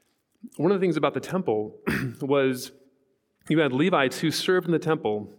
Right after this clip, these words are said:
and they needed the offerings to be there 'cause they didn't have fields. They didn't have ways of income. And yet here we see the people of God not supporting the work of the temple. So therefore, some of the workers can't be there, and it ends up them having to go back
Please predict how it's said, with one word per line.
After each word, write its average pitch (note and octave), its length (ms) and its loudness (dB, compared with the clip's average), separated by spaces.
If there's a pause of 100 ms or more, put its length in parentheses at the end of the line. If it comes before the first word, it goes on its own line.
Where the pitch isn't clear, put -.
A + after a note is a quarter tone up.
(260)
and D3 100 2
they D#3 80 6
needed G3 240 4
the F#3+ 120 0
offerings D3+ 560 2
to C#3+ 120 0
be D3 140 4
there B2+ 160 2
'cause B2+ 140 -4
they D3+ 80 2
didn't G3 180 2
have D#3 180 2
fields. A#2+ 680 -4 (460)
They F3 80 4
didn't F#3+ 140 2
have D#3+ 140 2
ways C#3+ 300 2
of C#3 100 0
income. E3+ 680 -2 (1120)
And D3 100 2
yet D#3 120 4
here G3+ 140 4
we G3+ 100 4
see G3 120 2
the D3+ 100 4
people F3+ 320 -2
of D#3 120 0
God B2+ 280 2
not D#3+ 300 0
supporting B2 680 -2 (280)
the C#3+ 120 0
work D3 360 0
of C#3+ 120 -2
the C3+ 60 2
temple. D3 360 -2
So B2 100 -6
therefore, D#3 480 2 (200)
some - 160 0
of F#3 40 2
the E3+ 80 4
workers F3+ 340 0
can't C#3+ 280 0
be E3+ 100 2
there, C#3 200 2
and C#3+ 260 2
it C#3+ 100 2
ends E3 180 2
up D#3 200 0
them F3 260 2
having C#3+ 240 0
to C#3+ 60 0
go C3+ 140 2
back D#3+ 420 0